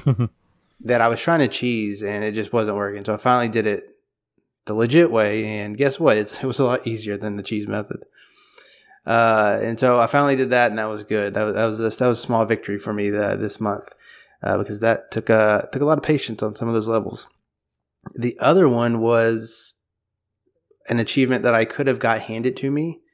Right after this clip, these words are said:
Speaker 2: uh, 'cause I know other people have got it handed to them, but it was a human fall flat achievement where on the castle level, you had to get from one checkpoint or save point to another one,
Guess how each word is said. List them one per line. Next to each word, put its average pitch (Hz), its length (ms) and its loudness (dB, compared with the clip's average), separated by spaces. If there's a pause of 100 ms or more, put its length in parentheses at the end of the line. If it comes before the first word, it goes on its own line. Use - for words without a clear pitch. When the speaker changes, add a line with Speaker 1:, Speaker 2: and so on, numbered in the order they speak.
(460)
Speaker 2:
uh, 101 360 2
'cause - 100 -4
I 110 80 2
know 110 140 0
other 113 260 -2
people 117 300 0
have 120 100 -2
got 120 180 4
it 117 100 2
handed 120 360 2
to 120 140 4
them, 156 340 0 (500)
but 113 140 4
it 120 60 6
was 117 100 2
a 113 60 0
human 131 300 2
fall 127 200 2
flat 135 260 2
achievement 110 500 -6 (560)
where 110 380 2
on 110 140 0
the 110 80 -4
castle 143 580 2
level, 107 320 2
you 117 120 2
had 117 140 2
to 113 40 0
get 117 160 -2
from 113 220 -2
one 135 420 2 (1200)
checkpoint 127 520 -2
or 104 60 0
save 127 320 0
point 131 380 -2
to 120 500 2
another 117 440 2
one, 185 320 2